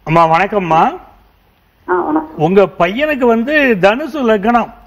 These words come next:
Speaker 1: சரிங்களா?
Speaker 2: ஆமா.
Speaker 1: அவருடைய
Speaker 2: ஆமா, சார்.
Speaker 1: வாழ்க்கையில எப்பொழுது பார்த்தாலும் ஏதோ ஒரு தடை, ஒரு திருப்தி குறைவு அவர் ஜாதகத்தை காட்டிக்கிட்டே இருக்குமா. ரெண்டாவது, அவருடைய ஜாதகத்துல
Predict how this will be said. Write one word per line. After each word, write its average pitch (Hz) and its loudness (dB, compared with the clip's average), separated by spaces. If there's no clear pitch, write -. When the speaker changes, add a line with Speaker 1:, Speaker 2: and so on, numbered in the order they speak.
Speaker 1:
சரிங்களா? 190 2
Speaker 2:
ஆமா. 359 0
Speaker 1:
அவருடைய 214 2
Speaker 2:
ஆமா, - 2
சார். 262 2
Speaker 1:
வாழ்க்கையில 269 0
எப்பொழுது 311 0
பார்த்தாலும் 269 2
ஏதோ 240 4
ஒரு 311 0
தடை, 226 0
ஒரு 226 0
திருப்தி 233 -2
குறைவு 254 0
அவர் 240 2
ஜாதகத்தை 233 -2
காட்டிக்கிட்டே 220 -2
இருக்குமா. 185 -4
ரெண்டாவது, 302 2
அவருடைய 226 2
ஜாதகத்துல 240 0